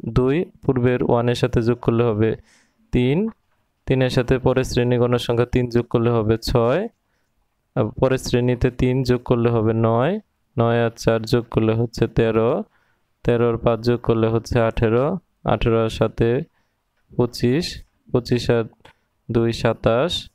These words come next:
সাতাশ আর দুইয়ে ঊনত্রিশ, ঊনত্রিশ আর এক যোগ করলে হবে তিরিশ, অর্থাৎ সর্বমোট গণসংখ্যা হচ্ছে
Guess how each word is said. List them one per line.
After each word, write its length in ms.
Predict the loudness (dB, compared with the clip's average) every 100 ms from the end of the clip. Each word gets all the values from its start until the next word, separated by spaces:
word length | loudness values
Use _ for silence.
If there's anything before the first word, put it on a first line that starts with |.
| _ _ _ _ _ _
সাতাশ 380 | -4 -2 0 0
আর 100 | 0
দুইয়ে 360 | 0 0 2 0 -2 -6 -18 _ _ _ _ _ _ -2
ঊনত্রিশ, 540 | 0 2 0 0 -4 -4
ঊনত্রিশ 500 | -2 -2 0 0 -2 0
আর 100 | 0
এক 160 | 0 -2
যোগ 180 | -2 -4
করলে 240 | -2 -2 0
হবে 280 | 0 0 0 -2 _ _ _ _ -4
তিরিশ, 260 | -2 0 -4 -10 _ _ _ _
অর্থাৎ 220 | -4 -2 0
সর্বমোট 460 | 0 0 0 0 0
গণসংখ্যা 480 | 0 0 -2 0
হচ্ছে 280 | -2 0 0